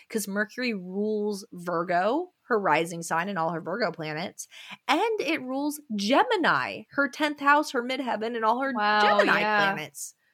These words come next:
Speaker 1: Like, hello, Mercury is, like, not even behind the scenes. He's, like, there, but no one's paying attention to it.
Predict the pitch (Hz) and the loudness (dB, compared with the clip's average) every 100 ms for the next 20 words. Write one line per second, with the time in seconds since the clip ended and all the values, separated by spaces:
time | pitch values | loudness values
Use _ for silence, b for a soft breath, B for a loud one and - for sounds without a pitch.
0 | _ _ 233 214 208 - 220 226 311 370 | _ _ 6 6 6 4 4 8 8 8
1 | 294 302 277 226 247 247 311 330 359 311 | 6 4 -2 -4 -2 2 2 0 -4 -2
2 | 254 226 214 175 - _ _ _ _ 214 | -2 0 -2 -2 -8 _ _ _ _ -10
3 | 185 202 254 427 494 392 262 240 277 311 | -10 0 6 6 6 4 4 4 4 2
4 | 240 220 339 370 214 247 440 311 202 240 | 0 -2 -2 -2 -2 0 2 2 4 6
5 | 359 226 220 226 254 254 214 247 240 202 | 6 4 2 2 2 -2 -6 -4 -2 -4
6 | 220 269 - 160 - 139 131 | -8 -8 -10 -8 -4 -4 -6